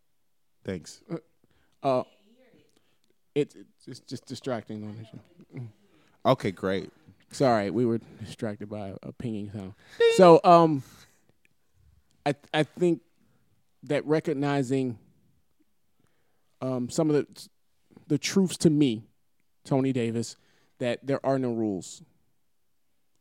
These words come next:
Speaker 2: No one's holding me back. No one. You know, we have guidelines that we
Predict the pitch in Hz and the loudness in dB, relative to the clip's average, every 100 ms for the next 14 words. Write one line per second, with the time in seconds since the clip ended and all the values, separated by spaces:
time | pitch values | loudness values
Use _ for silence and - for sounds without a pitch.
0 | - 135 147 156 - 143 139 123 117 110 | -4 0 2 0 0 0 0 -4 -4 -6
1 | 92 - _ _ _ _ _ _ _ _ | -8 -10 _ _ _ _ _ _ _ _
2 | _ _ - 139 143 117 92 - _ _ | _ _ -4 2 2 2 -4 -12 _ _
3 | _ _ _ 117 107 95 92 131 135 135 | _ _ _ -8 -6 -6 -6 -6 -4 -2
4 | 120 110 - _ _ _ _ _ _ _ | -4 -6 -18 _ _ _ _ _ _ _
5 | _ 117 123 139 160 120 107 95 107 - | _ -12 -2 0 0 0 -6 -6 -10 -14
6 | _ - 107 113 110 98 | _ -10 -8 -6 -8 -10